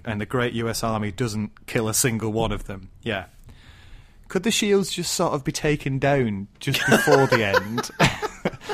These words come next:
And then we get to blow one up? Yeah, yeah, we could do that. Well, let, let's do that. Just so, so the people who aren't really watching think that we just blew them up in the end, like Independence Day.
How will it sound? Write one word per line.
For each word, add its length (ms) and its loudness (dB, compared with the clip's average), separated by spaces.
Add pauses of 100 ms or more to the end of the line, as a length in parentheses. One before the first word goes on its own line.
(140)
And 160 2
then 140 4
we 80 2
get 240 2
to 100 2
blow 280 4
one 160 2
up? 260 -2 (140)
Yeah, 260 2
yeah, 160 -2
we 100 -4
could 160 -8
do 140 -6
that. 260 -2
Well, 120 -4 (120)
let, 140 2
let's 220 0
do 220 4
that. 360 0
Just 160 -2
so, 240 4 (260)
so 140 -4
the 100 -2
people 360 0
who 160 4
aren't 260 4
really 240 4
watching 480 -4
think 300 -6
that 220 -4 (220)
we 220 -4
just 280 -10
blew 200 -6
them 140 -8
up 180 -6
in 80 -4
the 140 -6
end, 160 -12
like 200 -8
Independence 560 -8
Day. 200 -14